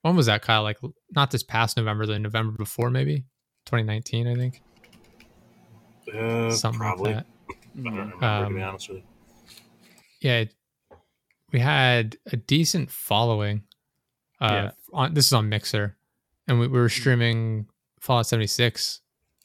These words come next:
Speaker 1: I guess, like, every day, maybe every other day, something like that, and it was cool. And then it,
Speaker 3: Yeah.
Speaker 1: we were, like, at the top of the, the view charts on that. I think we were, like, one and two probably.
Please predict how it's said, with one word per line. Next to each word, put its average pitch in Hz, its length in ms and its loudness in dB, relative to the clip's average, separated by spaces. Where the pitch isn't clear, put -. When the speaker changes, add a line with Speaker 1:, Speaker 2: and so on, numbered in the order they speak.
Speaker 1:
I 233 40 -14
guess, 165 160 -2
like, 113 100 -2
every 110 200 0
day, 113 160 0
maybe 135 300 0
every 117 180 0
other 113 100 0
day, 120 120 0
something 120 220 -2
like 113 140 -2
that, 123 220 0
and 135 60 2
it - 20 6
was 127 140 4
cool. 190 300 0
And 123 200 6
then 120 100 4
it, 120 160 2
Speaker 3:
Yeah. 320 180 -2
Speaker 1:
we 156 160 4
were, 131 140 6
like, 123 160 4
at 120 80 2
the 123 80 0
top 117 340 2
of 120 100 2
the, 107 380 0
the 117 80 0
view 117 260 0
charts 101 340 -4
on 104 100 0
that. 104 120 -4
I 123 60 -6
think 113 160 -2
we 120 60 0
were, 110 40 0
like, 107 140 -4
one 107 220 -2
and 104 100 -4
two 113 160 0
probably. 107 420 -4